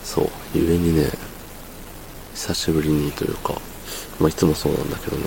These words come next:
特に、今日は特に、あの、いつもより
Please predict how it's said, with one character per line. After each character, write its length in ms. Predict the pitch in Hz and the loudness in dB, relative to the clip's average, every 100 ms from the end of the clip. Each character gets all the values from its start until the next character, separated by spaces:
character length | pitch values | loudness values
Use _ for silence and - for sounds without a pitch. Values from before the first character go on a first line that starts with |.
| - - - - - - - - | -6 -10 -14 -14 -14 -14 -16 -6
特 220 | - - | -2 2
に、 140 | 73 - - - - - - - - - - | 2 0 -6 -14 -14 -14 -14 -14 -14 -12 -2
今 140 | - 107 | 4 4
日 60 | |
は 60 | 98 | 4
特 240 | - 107 | -2 -2
に、 240 | 107 107 90 - - | 0 2 0 -4 -8
あ 80 | - - | -8 -6
の、 60 | - | -6
い 40 | |
つ 140 | - 80 | -4 0
も 80 | 76 | 2
よ 80 | |
り 180 | 76 73 | 2 0